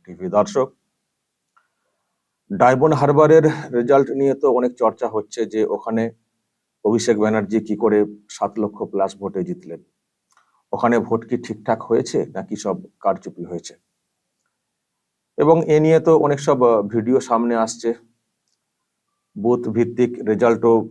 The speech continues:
সামনে আসছে, নানান সব অভিযোগও সামনে আসছে। তো আমি এখন একটা অভিযোগপত্র আপনাদেরকে দেখাবো, যে অভিযোগটা করা হয়েছে ইলেকশন কমিশনে।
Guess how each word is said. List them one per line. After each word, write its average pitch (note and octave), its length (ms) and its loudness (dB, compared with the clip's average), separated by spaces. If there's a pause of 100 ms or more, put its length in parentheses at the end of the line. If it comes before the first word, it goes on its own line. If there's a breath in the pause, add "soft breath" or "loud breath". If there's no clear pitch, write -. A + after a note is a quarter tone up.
সামনে G#2 380 -2
আসছে, G2+ 360 -4 (1080)
নানান G#2+ 220 0
সব G#2+ 220 -4
অভিযোগও G2+ 420 -2
সামনে G2 380 -6
আসছে। F#2+ 320 -10 (240)
তো - 60 -4
আমি C#3 440 -2 (1040)
এখন A2+ 260 0
একটা D3 200 -2 (100)
অভিযোগপত্র B2 840 0
আপনাদেরকে G#2+ 560 -2
দেখাবো, F2+ 560 -6 (1400)
যে G#2+ 220 0
অভিযোগটা B2 540 0
করা B2 320 2
হয়েছে A#2+ 540 0 (500)
ইলেকশন A2+ 420 -2
কমিশনে। G#2 520 -2